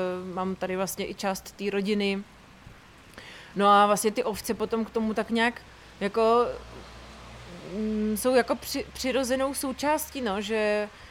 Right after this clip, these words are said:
máš prostě tu louku nebo zahradu a můžeš jí s těma, <laughs> pardon.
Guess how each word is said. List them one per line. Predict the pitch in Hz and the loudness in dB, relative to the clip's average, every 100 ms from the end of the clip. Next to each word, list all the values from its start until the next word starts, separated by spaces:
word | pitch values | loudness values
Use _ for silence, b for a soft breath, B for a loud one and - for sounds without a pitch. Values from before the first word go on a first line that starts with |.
| - | -8
máš | 196 - | -6 -6
prostě | 220 202 - 214 214 214 208 220 - - - - - | -6 -8 -4 0 2 2 0 -4 -16 -20 -20 -20 -2
tu | 226 | 4
louku | 208 190 185 226 233 | 6 4 4 4 4
nebo | 240 220 | 4 2
zahradu | 220 214 190 214 208 220 226 226 | 2 2 4 4 4 4 4 2
a | - 208 208 202 185 - - - - - | 0 2 4 2 0 -12 -20 -20 -20 -14
můžeš | 196 190 214 208 - - - - - - - | -8 -4 -2 -2 -2 -4 -8 -12 -18 -18 -12
jí | 196 202 214 214 202 - - | -6 -2 -2 -2 -6 -14 -12
s | - | -4
těma, | 220 226 220 - - - - | 4 4 4 -2 -10 -4 0
<laughs> | - - - 196 | 0 0 -6 2
pardon. | 202 190 | 4 4